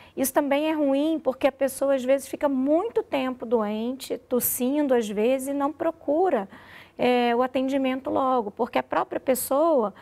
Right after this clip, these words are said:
não consegue identificar que aquilo pode ser um problema de saúde. Então, acho que essa visibilidade, ela é importante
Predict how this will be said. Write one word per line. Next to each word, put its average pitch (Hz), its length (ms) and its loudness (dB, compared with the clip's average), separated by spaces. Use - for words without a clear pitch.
não 311 400 2
consegue 302 480 -2
identificar 285 340 -2
que 277 100 -4
aquilo 277 160 -2
pode 277 240 -2
ser - 120 -4
um 262 80 -4
problema 254 420 0
de 247 100 -4
saúde. 202 440 -2
Então, 247 220 2
acho 285 160 -2
que 285 100 0
essa 285 180 -2
visibilidade, 233 800 -2
ela 240 100 2
é 233 40 0
importante 214 880 -2